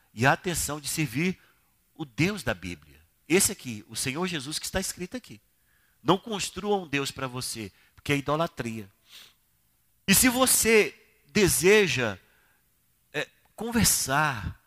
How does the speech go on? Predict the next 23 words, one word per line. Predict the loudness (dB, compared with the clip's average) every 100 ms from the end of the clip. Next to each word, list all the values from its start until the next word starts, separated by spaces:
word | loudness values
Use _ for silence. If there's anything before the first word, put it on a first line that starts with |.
| _ _
porque | -4 -4
eu |
acabei, | 0 0 0 -6
no | -10 -14
domingo | -8 -8 -4
passado | -2 -2 -6
eu |
falava | -4 0 0 0
que | -2
oração | 2 2 2 -2 -8 _ _ -6
é |
diálogo. | -4 2 4 6 6 4 0 -4 -16 -20 -20 _
Nós | -4
podemos | -2 0 0 0
fazer | -2 -2
um |
monólogo | -2 -4 0 0 -2
o |
dia | -6
inteiro | -10 -4 -4 -4
conversando | -6 -6 -6 -8
com | -12
Deus. | -8 -8 -10 -16 -18